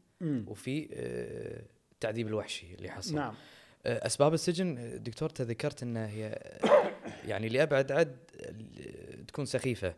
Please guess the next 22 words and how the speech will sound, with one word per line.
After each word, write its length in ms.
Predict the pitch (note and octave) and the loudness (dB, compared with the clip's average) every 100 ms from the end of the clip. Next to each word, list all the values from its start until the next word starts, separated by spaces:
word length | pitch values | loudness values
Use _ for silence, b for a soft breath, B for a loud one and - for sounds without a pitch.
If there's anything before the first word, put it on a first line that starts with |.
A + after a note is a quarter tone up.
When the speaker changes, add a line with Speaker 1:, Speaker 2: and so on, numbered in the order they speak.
| - | -2
Speaker 1:
نعم. 380 | C3+ C#3+ F#3 C3 | 2 2 2 0
Speaker 2:
لكن، 560 | A#2 C3+ D3 - C#3 B2 - | 2 2 2 0 -4 -4 -2
آه، 520 | B2 A2 G#2+ G#2 G2+ | 2 6 6 4 0
بنفس 400 | A2 A#2+ D3+ - | -2 0 2 2
الوقت 500 | F3 E3+ F#3 - - - - - | 4 4 2 -2 -16 -18 -18 -4
ت-، 80 | A2+ | -2
قلت 340 | B2+ D3+ E3 | 0 -2 0
انه 120 | E3 | 0
في 140 | D3 D#3+ | 0 0
تعذيب 360 | C#3+ B2+ A2 | 0 2 2
وحشي. 340 | G2+ - - F2 b b | 0 -2 -8 -12 b b
احنا 120 | - | 2
دائما 280 | C3 D3 G#3 | 8 10 10
نسمع 340 | E3+ C#3+ B2+ G#2+ | 6 4 0 0
امور 260 | G#2+ F#2+ - - | -2 -4 -10 -16
بعيده 420 | G2+ G#2 A2+ F#2+ | -6 -2 0 -2
صراحه، 500 | E2+ F2 E2+ - - D#3 | -4 -4 -4 -6 -10 -4
Speaker 1:
مم. 260 | C#3+ A2 - | -2 -2 -2
Speaker 2:
لكن 220 | A#2 C#3+ | -2 0
نبي 240 | D3+ D3+ C3+ | -2 0 0
عن 160 | B2 | 0
قرب 280 | A#2 A#2 F#2+ | 0 0 -2